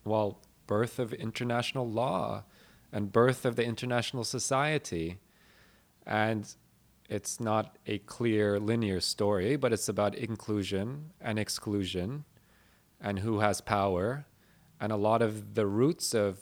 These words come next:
the geopolitical world we live in were at that moment. It's after World War One and World War Two where we have to renegotiate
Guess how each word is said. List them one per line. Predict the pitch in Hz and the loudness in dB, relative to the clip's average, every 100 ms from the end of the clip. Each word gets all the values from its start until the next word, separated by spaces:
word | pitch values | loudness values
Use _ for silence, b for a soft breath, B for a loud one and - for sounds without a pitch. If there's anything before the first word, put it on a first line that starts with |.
| - - | -18 -6
the | 110 95 101 - - _ - | -4 -4 -10 -18 -20 _ -10
geopolitical | 113 107 - 101 107 101 90 | -4 -4 -2 -4 -4 -2 0
world | 110 185 208 | 2 0 2
we | 175 | 2
live | 123 104 98 | 4 2 2
in | 98 104 117 | -2 -2 2
were | 120 120 117 113 - _ _ _ _ _ _ _ _ _ - | 6 6 4 2 -4 _ _ _ _ _ _ _ _ _ -4
at | 107 - | -4 0
that | 127 147 | 0 2
moment. | 160 196 147 98 | -2 0 -2 -2
It's | 107 - - | -2 -4 -4
after | 110 110 - | -4 -2 -4
World | 123 127 131 | 2 2 4
War | 147 143 | 4 4
One | 156 180 151 117 | 2 0 -2 -4
and | 104 104 | -4 0
World | 107 110 | 0 0
War | 127 | -2
Two | 117 - 165 | -2 -2 -2
where | 131 107 | 2 2
we | 104 110 110 107 b b b b _ _ | 2 2 0 -4 b b b b _ _
have | - 107 - | -2 -2 -2
to | 117 | -2
renegotiate | 107 110 101 101 117 127 107 92 90 | 0 0 0 2 2 2 -2 -2 -2